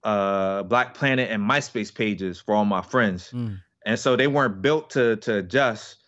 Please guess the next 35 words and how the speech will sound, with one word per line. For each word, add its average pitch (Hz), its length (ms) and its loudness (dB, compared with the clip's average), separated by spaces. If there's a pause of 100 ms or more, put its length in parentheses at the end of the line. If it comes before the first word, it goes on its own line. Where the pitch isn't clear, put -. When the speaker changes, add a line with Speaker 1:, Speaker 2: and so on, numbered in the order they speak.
(260)
Speaker 1:
But 131 380 0 (180)
if 110 220 2
you 117 120 -6
saw 120 220 2
certain 110 260 -2
pages, 120 460 0
you 117 80 -6
can 113 180 -4
get 113 140 -2
something 110 300 -4
that 104 120 0
looked 110 200 -8
custom 113 440 0
where 104 160 2
it's 104 140 -2
almost 110 400 -2
like 101 200 -2
a, 98 200 -6
a - 60 -14
custom 113 400 -2
design. 120 500 0 (380)
So - 160 -2
I 113 100 4
would 123 140 2
start 113 320 0
doing 113 220 0
that 107 220 0
for, 107 80 -6
like, 98 180 -2
some 107 180 -4
of 98 60 -2
my 95 200 -4
friends. 113 460 -2 (380)
Um, 95 440 -2
I, 107 160 0